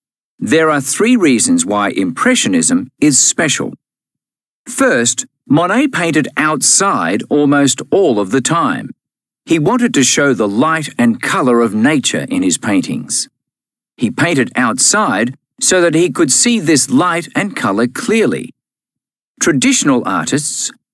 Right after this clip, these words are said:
often painted inside, even when they painted landscapes. Next, Monet painted this scene by moving his paintbrush in a short, quick way.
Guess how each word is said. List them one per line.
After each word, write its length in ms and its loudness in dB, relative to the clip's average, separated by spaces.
often 320 2
painted 460 0
inside, 680 0
even 380 0
when 200 -2
they 140 2
painted 440 -2
landscapes. 840 -4
Next, 600 0
Monet 460 2
painted 460 0
this 200 2
scene 380 4
by 220 0
moving 420 4
his 260 0
paintbrush 760 -2
in 140 4
a 100 4
short, 440 0
quick 300 -2
way. 440 0